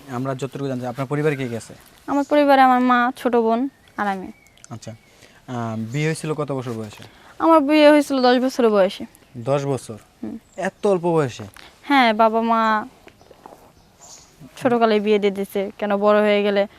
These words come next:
Speaker 2: পালাই যায় জন্যই মেয়েদের ছোটকালে বিয়ে দিয়ে দিছে।
Speaker 1: এই জন্য ছোটবেলায়। এখন বর্তমানে আপনার বয়স কত?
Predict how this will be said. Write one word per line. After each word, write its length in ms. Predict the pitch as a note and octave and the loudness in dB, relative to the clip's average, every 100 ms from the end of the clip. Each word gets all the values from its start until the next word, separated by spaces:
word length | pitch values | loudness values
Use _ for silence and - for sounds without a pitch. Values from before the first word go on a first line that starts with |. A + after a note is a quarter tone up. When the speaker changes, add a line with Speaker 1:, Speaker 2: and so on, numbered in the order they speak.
| - _ - | -20 _ -4
Speaker 2:
পালাই 280 | - G#3+ G#3+ | 4 8 8
যায় 180 | G#3 G3+ | 6 2
জন্যই 340 | G3+ G3+ G3+ | 2 -2 -2
মেয়েদের 560 | G3+ G#3 G3+ G3 F#3+ G3 - _ _ _ _ - - | -2 -2 0 -2 -2 -6 -10 _ _ _ _ -20 -12
ছোটকালে 360 | A3 A3 G3+ F#3+ | -6 -2 -2 -2
বিয়ে 180 | F#3+ | -4
দিয়ে 120 | F#3+ F#3 | -4 -10
দিছে। 560 | - - - - - | -14 -20 -18 -18 -12
Speaker 1:
এই 80 | B2+ | -6
জন্য 140 | C3+ | -6
ছোটবেলায়। 380 | C3 C3+ B2+ A#2 | -6 -6 -8 -8
এখন 220 | A2+ B2+ C#3 | -8 -6 -4
বর্তমানে 280 | C#3 D3 | -4 -4
আপনার 180 | C#3 C#3 | -6 -6
বয়স 220 | B2+ A2+ - | -8 -8 -12
কত? 140 | A2+ | -18